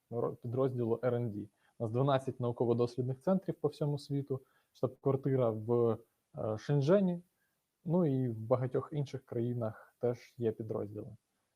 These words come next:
Е, десять відсотків доходу ми витрачаємо на, м, розробки, на патенти, на нові технології. Трошечки по екології.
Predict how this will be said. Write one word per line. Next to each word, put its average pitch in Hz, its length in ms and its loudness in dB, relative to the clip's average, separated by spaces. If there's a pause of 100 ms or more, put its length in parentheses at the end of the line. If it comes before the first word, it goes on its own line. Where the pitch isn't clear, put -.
(420)
Е, 107 180 -6
десять 156 360 2
відсотків 143 720 0
доходу 151 460 0
ми 135 160 -2 (200)
витрачаємо 127 760 -2
на, 113 380 -4 (260)
м, 110 400 -14 (760)
розробки, 131 800 2
на 110 400 -6
патенти, 139 580 -4 (280)
на 107 440 -12 (440)
нові 113 300 -4
технології. 107 720 -8 (2250)
Трошечки 160 460 2
по 139 340 2
екології. 156 640 2